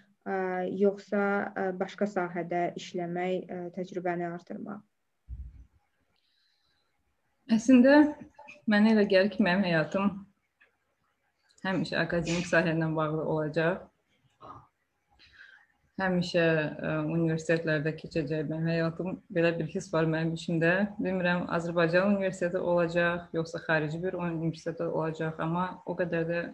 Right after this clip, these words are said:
Speaker 2: yəni, fərq eləməz. Əsas odur ki, akademik həyatı davam edim. Və, ə, söz gəlmişkən, su-, sualınıza cavab verməkdən öncə sizə demək istəyirəm ki, buradan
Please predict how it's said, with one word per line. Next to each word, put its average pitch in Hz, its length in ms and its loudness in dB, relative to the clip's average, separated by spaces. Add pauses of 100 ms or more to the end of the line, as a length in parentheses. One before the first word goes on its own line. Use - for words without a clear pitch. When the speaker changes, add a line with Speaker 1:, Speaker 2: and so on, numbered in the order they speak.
(120)
Speaker 2:
yəni, 160 240 -4
fərq 160 320 -4
eləməz. 147 460 -4 (180)
Əsas 170 240 -4
odur 160 240 -2
ki, 180 160 -4 (560)
akademik 170 560 0
həyatı 151 320 -4
davam 156 340 0
edim. 202 380 0 (1300)
Və, 202 160 4 (240)
ə, 170 140 0 (840)
söz 185 380 -2
gəlmişkən, 180 720 2 (120)
su-, - 260 -10
sualınıza 175 500 -2
cavab 170 260 0
verməkdən 165 460 0
öncə 160 180 -2
sizə 165 240 -4
demək 156 300 -2
istəyirəm 160 260 -4
ki, 170 140 -6
buradan 160 400 -2